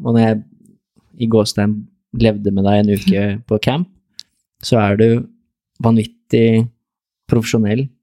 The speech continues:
Speaker 1: eh, som alltid forberedt, har alltid med deg det du trenger av mat og drikke og utstyr, varmer opp godt, eh, har full kontroll på treningsplanen din, hva du skal gjennom,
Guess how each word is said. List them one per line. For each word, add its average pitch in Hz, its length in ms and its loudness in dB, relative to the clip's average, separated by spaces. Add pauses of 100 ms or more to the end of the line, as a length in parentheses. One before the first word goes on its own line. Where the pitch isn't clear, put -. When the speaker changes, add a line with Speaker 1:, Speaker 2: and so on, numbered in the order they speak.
(680)
Speaker 1:
eh, 107 240 -4
som - 240 -12 (100)
alltid 104 460 -4
forberedt, 104 760 -2 (560)
har 113 100 0
alltid 107 320 0
med 107 160 2
deg 104 160 2
det 107 120 2
du 104 100 0
trenger 104 340 -2
av 104 80 -2
mat 101 300 -2
og 104 80 -2
drikke 110 340 -2
og 104 140 4
utstyr, 98 480 -2 (260)
varmer 95 400 2
opp 104 140 -2
godt, - 400 -4 (720)
eh, 110 200 -4
har 107 160 0
full 113 240 -2
kontroll 113 400 0
på 110 140 -2 (440)
treningsplanen 98 840 -2
din, 107 180 2
hva 101 140 -2
du 104 60 -2
skal 110 240 0
gjennom, 95 400 -4